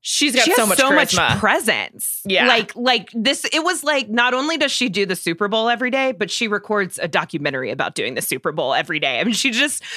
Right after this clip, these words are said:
Speaker 2: so natural in front of the camera and on stage, and not in, like, a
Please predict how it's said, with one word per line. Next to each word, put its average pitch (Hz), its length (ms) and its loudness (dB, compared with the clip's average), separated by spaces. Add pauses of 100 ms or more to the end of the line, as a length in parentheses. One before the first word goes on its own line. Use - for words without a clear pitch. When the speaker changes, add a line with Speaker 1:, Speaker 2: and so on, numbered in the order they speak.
(160)
Speaker 2:
so 220 500 2
natural 220 920 2
in 220 160 2
front 185 180 2
of 185 120 -2
the 196 60 0
camera 175 420 0
and 196 140 2
on 185 140 2
stage, 208 400 0
and 247 160 2
not 247 180 4
in, 254 140 0
like, 220 240 2
a 156 320 4